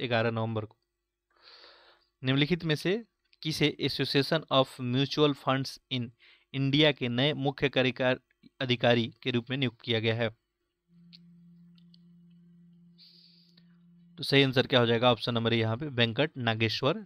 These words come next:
चलसानी। राष्ट्रीय विधिक सेवा दिवस मनाया जाता है, राष्ट्रीय विधिक सेवा दिवस। तो यहाँ पे सही आंसर आपका क्या बन जाएगा? ऑप्शन नंबर सी, नौ नवंबर को राष्ट्रीय विधिक सेवा दिवस याद रखेंगे।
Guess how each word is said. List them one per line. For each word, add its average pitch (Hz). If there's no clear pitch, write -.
चलसानी। 113
राष्ट्रीय 170
विधिक 147
सेवा 127
दिवस 120
मनाया 113
जाता 110
है, 107
राष्ट्रीय 127
विधिक 123
सेवा 117
दिवस। 127
तो 135
यहाँ 127
पे 131
सही 131
आंसर 120
आपका 120
क्या 120
बन 117
जाएगा? 123
ऑप्शन 127
नंबर 117
सी, 220
नौ 117
नवंबर 110
को 104
राष्ट्रीय 127
विधिक 127
सेवा 117
दिवस 117
याद 113
रखेंगे। 117